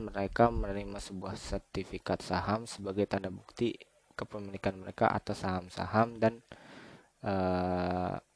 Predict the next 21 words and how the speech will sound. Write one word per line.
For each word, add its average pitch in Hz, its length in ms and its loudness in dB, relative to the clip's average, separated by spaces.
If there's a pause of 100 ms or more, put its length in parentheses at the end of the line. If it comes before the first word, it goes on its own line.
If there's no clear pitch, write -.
(140)
kepemilikan 107 640 2
mereka 123 560 6 (480)
itu 139 320 0
dicatat 117 640 4
dalam 101 500 8 (300)
daftar - 560 4
saham - 400 2
perusahaan. - 640 0 (1500)
Eh, 117 640 12 (340)
para 139 160 8
pemegang 123 480 6
saham 113 320 4
sendiri 110 400 -4
itu 135 560 -2
mempunya-, 107 800 0
mem-, 113 240 -4 (480)
memiliki, 117 800 2 (560)
eh, 110 160 4 (400)
merupakan 131 480 6
pemilik 127 240 8 (160)
yang 139 60 4